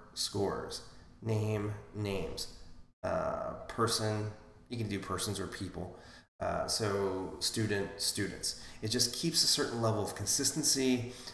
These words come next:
and helps, especially for E S L students, who I have quite a few 'cause I teach at an international school. This is, this is a really helpful thing to keep that consistency. We can do the exact same thing with a while loop,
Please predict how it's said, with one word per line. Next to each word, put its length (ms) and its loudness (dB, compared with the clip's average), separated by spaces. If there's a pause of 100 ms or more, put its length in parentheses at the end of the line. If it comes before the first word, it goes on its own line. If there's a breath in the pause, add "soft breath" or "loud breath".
and 80 4
helps, 240 6
especially 380 4
for 220 2
E 80 4
S 140 6
L 120 4
students, 340 -2
who 420 -2
I 80 -4
have 220 -2
quite 120 2
a 60 0
few 180 -2
'cause 140 -4
I 60 -4
teach 260 -4
at 80 -10
an 120 -6
international 540 -8
school. 440 -10
This 180 -6
is, 100 -6
this 180 0
is 100 -4
a 60 -6
really 200 -4
helpful 300 -8
thing 200 -10
to 100 -10
keep 280 -6
that 180 -2
consistency. 640 -8 (960 loud breath)
We 100 2
can 140 4
do 140 8
the 120 6
exact 400 6
same 260 2
thing 520 2
with 280 0
a 120 0
while 520 4
loop, 360 2